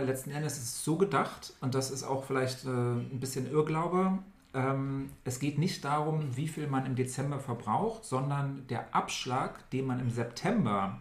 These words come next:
das ist ganz wichtig, den Abschlag, den du im September an deinen Gasanbieter bezahlt hast, der soll erstattet werden im Dezember. Ähm, vielleicht kleine, äh, naja, Anekdote ist falsch, aber bei mir, bei meinem Gasanbieter ist es so, ich habe ja eine Gas-, äh,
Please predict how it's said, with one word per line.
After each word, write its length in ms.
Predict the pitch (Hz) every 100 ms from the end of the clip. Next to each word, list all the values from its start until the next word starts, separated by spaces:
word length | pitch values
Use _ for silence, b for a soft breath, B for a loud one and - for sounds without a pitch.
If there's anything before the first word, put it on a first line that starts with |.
| 127
das 140 | 117
ist 100 | 120
ganz 200 | 139 127
wichtig, 440 | 147 - 113 - - B B B B
den 120 | 117 120
Abschlag, 420 | 156 - 170 151
den 140 | 143
du 80 | 127
im 180 | 131 127
September 600 | 123 - - 165 175 170
an 140 | 120
deinen 280 | 120 117 117
Gasanbieter 1080 | 110 120 165 - - - - 131 156 175 147
bezahlt 500 | 120 - 117 143 156
hast, 340 | 156 165 - -
der 220 | 135 151
soll 220 | 135 123
erstattet 500 | 120 - 120 135 120
werden 220 | 120 117 123
im 140 | 123
Dezember. 600 | 117 - 113 101 82 - - B B B B B B B -
Ähm, 720 | 117 120 120 120 120 120 123 -
vielleicht 300 | - 127 131
kleine, 520 | 135 151 131 120 113 - B B
äh, 40 | 107
naja, 200 | 104 101
Anekdote 340 | 113 117 127
ist 100 | 107
falsch, 260 | - 127 -
aber 320 | 110 110 113 - B B
bei 100 | 117
mir, 260 | 127 202 185
bei 100 | 127
meinem 200 | 143 151
Gasanbieter 580 | 123 170 156 143 139
ist 140 | 123 123
es 140 | 123
so, 360 | 135 160 226 -
ich 160 | - 120
habe 160 | 151 147
ja 80 |
eine 180 | 127 127
Gas-, 440 | 123 131 156 - -
äh, 320 | 123 123